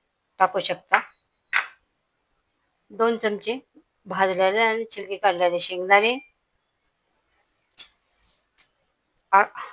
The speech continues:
अर्धा चमचा याच्यात मला मीठ घालायचं आहे. आणि एक चमचा तुम्हाला बेडगी मिरची पावडर टाकायची आहे.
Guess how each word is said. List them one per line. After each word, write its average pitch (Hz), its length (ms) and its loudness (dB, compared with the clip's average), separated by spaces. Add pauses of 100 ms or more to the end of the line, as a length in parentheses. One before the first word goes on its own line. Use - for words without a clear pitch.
(220)
अर्धा 202 280 6
चमचा 220 280 0
याच्यात 208 340 -2
मला 196 240 2 (840)
मीठ 208 240 0
घालायचं 196 420 4
आहे. 196 280 6 (960)
आणि 190 420 -2 (1800)
एक 226 260 4
चमचा 226 320 4
तुम्हाला - 1040 0 (2250)
बेडगी 208 300 2
मिरची 208 320 -2 (600)
पावडर 202 280 8
टाकायची 175 400 2
आहे. 196 240 2